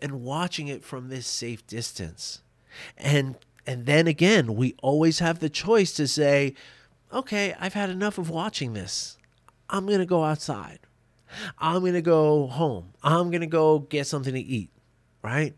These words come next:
I'm gonna be in control of my ability to just pause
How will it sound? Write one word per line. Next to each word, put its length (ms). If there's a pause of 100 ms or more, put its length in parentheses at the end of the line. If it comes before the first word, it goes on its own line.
(500)
I'm 220
gonna 160
be 200
in 60
control 960 (800)
of 140
my 220
ability 800 (560)
to 100
just 240
pause 640